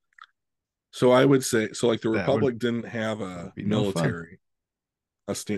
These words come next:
Speaker 1: they didn't have a standing military. And <clears throat> in absence of that, I think that you would default to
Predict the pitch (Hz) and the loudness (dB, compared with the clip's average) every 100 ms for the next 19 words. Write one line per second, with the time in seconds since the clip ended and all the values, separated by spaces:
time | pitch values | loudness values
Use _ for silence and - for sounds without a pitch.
0 | 95 107 113 107 110 104 - 104 101 95 | -2 -2 -2 -2 -2 -4 -6 -8 -6 -8
1 | 87 92 78 85 _ _ - - _ _ | -8 -10 -12 -14 _ _ -20 -20 _ _
2 | _ - 107 107 101 98 - _ _ - | _ -2 2 4 2 0 -4 _ _ -4
3 | - - - - - 113 110 110 117 120 | 0 0 -2 -4 -4 -2 -2 -2 -2 -2
4 | - 98 - 104 95 80 76 78 _ _ | -4 -6 -4 -4 -4 -6 -10 -14 _ _
5 | _ _ _ _ _ _ _ _ _ _ | _ _ _ _ _ _ _ _ _ _
6 | _ - 107 104 110 107 92 98 92 87 | _ 0 2 2 0 -2 -4 0 -2 -2
7 | 80 - 107 110 - 101 87 87 82 | -6 0 0 0 -6 -6 -6 -6 -10